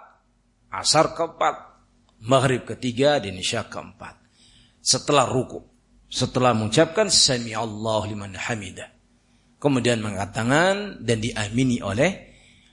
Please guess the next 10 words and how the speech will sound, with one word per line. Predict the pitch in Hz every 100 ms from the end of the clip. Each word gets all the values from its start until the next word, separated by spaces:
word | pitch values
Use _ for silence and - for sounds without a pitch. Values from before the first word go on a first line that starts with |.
| _ _
para | - 127 123
makmum. | 117 113 113 104 107 104 104 104 104 104 101 107
Ini | - 135 165 -
kunut | 117 139 113 120
nazilah. | 123 107 92 101 - - - _ _ _ _ _ _ _ _ _ - - -
Kita | 143
baca | 147 170 170
keterangan | 131 147 143
dari | 127 110
beliau. | 107 123